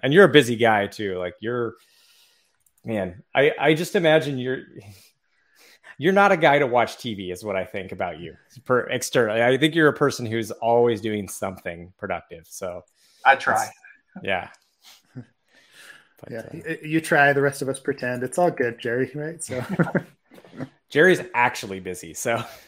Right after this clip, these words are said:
Speaker 1: no, we appreciate your time. Thank you for coming on, and it's good to catch up with you again. It's been a long time.
Speaker 3: Yep.
Speaker 2: No problem at all. You guys have a great day. I'll, I'll catch up with you later.
Speaker 3: All right.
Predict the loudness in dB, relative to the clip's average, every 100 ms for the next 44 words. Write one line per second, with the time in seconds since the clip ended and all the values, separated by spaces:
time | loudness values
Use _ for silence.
0 | -8 -4 -2 0 0 2 -2 -2 -4 -2
1 | -6 -4 -8 -6 -10 -10 -12 -18 -14 -12
2 | -10 -12 -12 -12 -6 -6 -4 -8 -6 -8
3 | -10 -14 -12 -10 -10 -10 -14 -14 -14 -12
4 | -12 -12 -12 -14 -14 _ _ _ _ -6
5 | -6 -6 -12 0 0 4 4 4 2 -2
6 | -2 -2 -4 -2 0 2 2 0 -4 -6
7 | -6 -8 -8 -4 -4 -4 -10 _ _ _
8 | _ _ _ 6 8 8